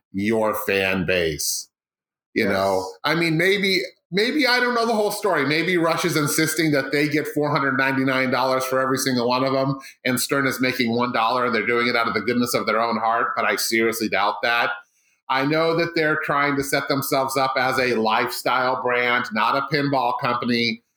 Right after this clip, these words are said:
Speaker 1: And as such, that's just an excuse to charge through the nose for,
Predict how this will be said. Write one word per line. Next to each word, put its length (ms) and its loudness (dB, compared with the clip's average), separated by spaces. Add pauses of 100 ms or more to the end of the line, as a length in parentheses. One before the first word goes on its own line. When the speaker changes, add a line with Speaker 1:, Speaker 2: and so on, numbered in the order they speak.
(120)
Speaker 1:
And 160 0
as 360 -2
such, 320 0
that's 260 0
just 240 -2
an 60 2
excuse 420 0
to 120 0
charge 360 0
through 100 -2
the 100 0
nose 380 0
for, 340 0